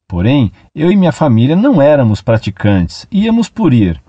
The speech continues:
Quando completei dez anos, fui batizado e logo após, aos doze e quinze anos, fiz a primeira comunhão e o crisma, respectivamente. Depois disso, parei de frequentar a igreja.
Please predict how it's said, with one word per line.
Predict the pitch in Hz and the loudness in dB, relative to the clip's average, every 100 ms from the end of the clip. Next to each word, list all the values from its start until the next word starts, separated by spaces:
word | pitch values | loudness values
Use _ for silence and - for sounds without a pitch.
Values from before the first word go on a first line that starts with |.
| _ | _
Quando | - 240 240 | -4 0 0
completei | 233 196 165 - 120 | 0 0 0 0 0
dez | 113 147 147 127 | 2 2 2 2
anos, | 175 156 95 - | 2 2 0 -4
fui | 107 | -4
batizado | 92 104 - 160 120 127 165 185 - _ | -2 -2 -2 0 2 2 2 -2 -6 _
e | - | -6
logo | 226 247 214 | -2 0 0
após, | - 127 120 90 - - | -2 -2 0 0 -4 -8
aos | 120 127 110 | -2 0 2
doze | 120 117 107 90 | 2 2 0 -2
e | 98 | -8
quinze | - 104 104 101 | -6 -2 -2 0
anos, | 147 165 95 - - _ _ | 0 0 -2 -6 -18 _ _
fiz | 120 101 | -4 -4
a | |
primeira | 98 107 117 135 | 0 0 2 0
comunhão | 180 196 175 147 185 220 - | 0 2 2 2 0 -2 -4
e | 226 | -6
o | 190 | -4
crisma, | - 175 190 185 190 | -4 0 2 2 0
respectivamente. | - 120 170 - 165 151 - 160 156 123 113 90 - 76 73 - | 0 0 0 -2 -4 -6 -4 0 2 2 2 0 -4 -10 -12 -6
Depois | 175 220 247 131 | -4 0 0 0
disso, | 175 196 127 104 | 2 0 0 -4
parei | - 190 160 165 | -2 0 2 0
de | |
frequentar | 123 117 - 98 104 101 | 0 -2 0 0 0 0
a | |
igreja. | 92 92 87 80 76 | 0 0 -2 -2 -6